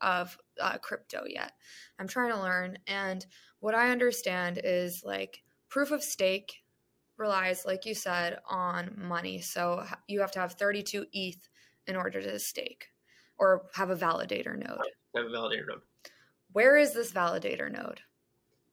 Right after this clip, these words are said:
Speaker 2: So these validator nodes are essentially are causing the network to, you know, verifying transactions on the network. So the more validator nodes you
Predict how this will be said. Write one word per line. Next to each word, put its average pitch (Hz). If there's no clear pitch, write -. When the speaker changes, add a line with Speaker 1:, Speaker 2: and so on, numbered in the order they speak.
Speaker 2:
So -
these 185
validator 156
nodes 135
are 131
essentially 139
are 127
causing 139
the 131
network 131
to, -
you 135
know, 120
verifying 139
transactions 127
on 120
the 120
network. 117
So -
the 123
more 139
validator 131
nodes 123
you 120